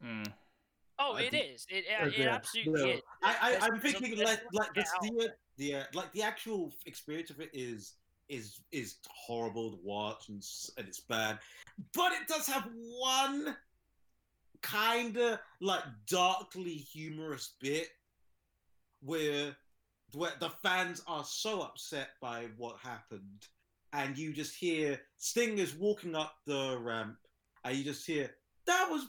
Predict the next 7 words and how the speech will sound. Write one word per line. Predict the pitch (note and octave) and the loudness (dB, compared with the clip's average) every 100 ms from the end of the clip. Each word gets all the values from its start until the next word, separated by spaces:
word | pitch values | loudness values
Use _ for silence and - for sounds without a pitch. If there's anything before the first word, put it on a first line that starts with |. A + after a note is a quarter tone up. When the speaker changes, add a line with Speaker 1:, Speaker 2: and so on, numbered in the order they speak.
| - | -4
Speaker 3:
bullshit," | F4+ G4+ D#4+ - A3 - | 4 4 4 0 -4 -2
and | D3 C3+ | -4 -2
Sting | - - G#3+ G3+ F3 | -4 -2 2 0 0
immediately | E3 D#3+ E3 G#3 G#3 F3+ F3+ C#3+ | -2 -2 -2 0 2 2 0 -6
goes, | C#3 C3 | -6 -2
"I | - F#4+ D#4+ | 4 6 6
agree. | G#3 A#3 D3+ G2+ | 2 -2 -4 -6